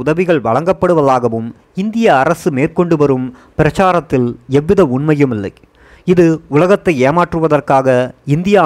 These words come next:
மேற்கொள்ளும் பொய் பிரச்சாரம். இந்தியா இங்குள்ள உள்ளூர் பத்திரிகைகளுக்கு வாய்ப்பூட்டு போட்டிருக்கிறது. வெளி உலகத்திலிருந்து பத்திரிகையாளர்களையும்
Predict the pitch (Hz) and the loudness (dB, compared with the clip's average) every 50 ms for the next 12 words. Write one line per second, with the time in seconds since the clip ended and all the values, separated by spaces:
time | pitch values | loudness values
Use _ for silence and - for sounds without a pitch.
0 | 131 127 147 - - 147 143 135 120 - 139 139 139 - 131 123 - 113 110 107 | 2 0 -2 -2 0 0 0 0 0 0 0 -2 0 -2 -4 -4 -2 -2 -4 -4
1 | 107 - - _ _ _ _ _ - - - - - _ - 175 196 208 233 226 | -4 -8 -14 _ _ _ _ _ -20 -20 -20 -20 -10 _ 0 0 2 2 4 4
2 | 208 175 165 160 165 160 - - 147 165 165 175 180 185 190 185 175 - 147 151 | 4 4 4 2 0 -4 -6 -6 -6 -4 -2 -2 0 2 2 0 0 0 -2 -2
3 | 180 190 208 196 - - 139 131 - 175 185 175 - 175 156 156 147 139 123 - | 0 2 0 0 0 -2 -4 -4 -2 -2 -2 0 0 0 2 2 2 0 0 -2
4 | 127 123 123 127 - - - 113 123 151 190 - - 202 185 - 147 120 - 131 | -2 -2 -2 -4 -6 -4 -2 0 2 2 0 0 -4 -6 -6 -6 -6 -6 -6 -6
5 | 120 131 120 113 110 - 110 107 - - - _ _ _ _ _ _ _ _ _ | -6 -6 -6 -6 -8 -8 -10 -10 -10 -14 -20 _ _ _ _ _ _ _ _ _
6 | _ _ _ - 131 165 190 247 240 226 214 202 196 190 196 - 180 175 170 165 | _ _ _ -2 0 2 2 2 4 2 2 2 0 0 0 0 2 2 2 2
7 | 170 170 156 147 147 151 147 - - - 143 143 - 220 220 - - 190 175 165 | 0 0 0 0 0 -2 -4 -6 -4 -4 -4 -2 0 -2 0 2 2 2 2 2
8 | 160 156 143 143 135 127 127 123 127 | 2 0 0 -2 -2 -2 -4 -6 -6